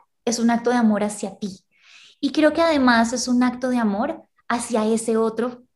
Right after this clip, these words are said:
a quien tú sueltas. Y suena un poco raro porque quizás si la otra persona quiere mucho estar contigo, por ejemplo, y tú no,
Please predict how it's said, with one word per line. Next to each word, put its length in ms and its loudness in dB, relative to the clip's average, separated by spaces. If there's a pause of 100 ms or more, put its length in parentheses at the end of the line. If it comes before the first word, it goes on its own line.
(140)
a 120 -8
quien 240 0
tú 80 -6
sueltas. 720 -4 (320)
Y 60 -6
suena 220 0
un 80 -2
poco 240 0
raro 380 4
porque 260 -8
quizás 440 -2 (640)
si 180 -4
la 120 4
otra 180 0
persona 400 0
quiere 180 2
mucho 300 -2
estar 260 -6
contigo, 500 -2
por 120 -6
ejemplo, 400 -4
y 100 -4
tú 160 2
no, 400 0